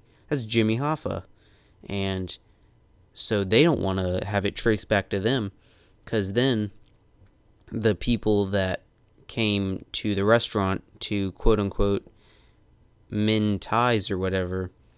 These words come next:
they would be pretty angry if someone killed him and it was traced back to them. But if they killed him, again, they don't want it traced back to them, so they would be intelligent enough in the organized crime community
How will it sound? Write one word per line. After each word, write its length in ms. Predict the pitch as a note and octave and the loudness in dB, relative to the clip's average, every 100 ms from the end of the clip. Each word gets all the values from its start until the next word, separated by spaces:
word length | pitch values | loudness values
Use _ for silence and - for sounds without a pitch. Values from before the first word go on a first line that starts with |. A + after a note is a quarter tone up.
| _ _ _ - - | _ _ _ -20 -18
they 220 | A#2 A#2 A#2+ | 2 4 4
would 240 | G#2+ G2 | 2 0
be 300 | G#2 F#2+ F#2 - | 0 0 -4 -6
pretty 500 | - G#2 F#2+ F#2+ F2 _ _ _ _ _ _ | -4 -2 -4 -8 -10 _ _ _ _ _ _
angry 500 | G2+ F#2 G2 G2 F#2+ | -6 -2 0 0 0
if 220 | - G#2 - | -2 -4 -2
someone 300 | G#2+ F#2+ F#2 | -2 -2 -2
killed 300 | A#2 G#2+ G2 | 0 0 0
him 240 | F#2 F2+ - _ _ _ _ - | -2 -6 -12 _ _ _ _ -8
and 220 | F#2+ F#2+ | -4 -2
it 20 | |
was 120 | F#2+ | -4
traced 260 | - A2+ - | 0 0 0
back 180 | G2+ - | -2 -2
to 60 | |
them. 380 | G2 A2 G#2 F#2+ - _ - - - | -4 -2 -2 -6 -12 _ -20 -20 -2
But 200 | A#2 G#2+ | 0 0
if 180 | F#2+ - | -4 0
they 180 | G#2 D#3 | 2 2
killed 340 | - A2+ G2 | 2 0 2
him, 240 | G2+ A2 B2+ - _ _ _ _ - | 2 0 -4 -16 _ _ _ _ -2
again, 340 | G#2 D3 A2 | 2 4 4
they 100 | G#2 | 4
don't 140 | G#2+ | 4
want 180 | G#2+ G2+ | 4 2
it 20 | |
traced 160 | - A2 | -2 -2
back 160 | A#2 - | -2 0
to 60 | |
them, 300 | G#2+ D3 C#3+ - - - - - | 0 0 -2 -8 -18 -20 -20 -18
so 260 | - A2+ G#2+ | -2 2 4
they 140 | A2+ | 4
would 160 | A2 G#2 | 4 2
be 440 | G#2+ G#2 G2+ F#2+ _ | 0 0 -2 -6 _
intelligent 520 | G#2 G#2 C3 A#2 A2 G#2+ | -8 -2 0 2 2 2
enough 500 | G2 G2+ A#2 - - _ _ _ _ _ _ - | 0 0 -4 -10 -20 _ _ _ _ _ _ -6
in 380 | G#2 G2+ G2 F#2+ | -2 -2 -2 -2
the 80 | |
organized 400 | G2+ F#2+ G2 F#2+ | -2 -2 -2 -4
crime 220 | - G2+ G2 | -4 -4 -4
community 640 | G#2+ G2+ F#2+ F#2 G2 | -4 -4 -4 -4 -6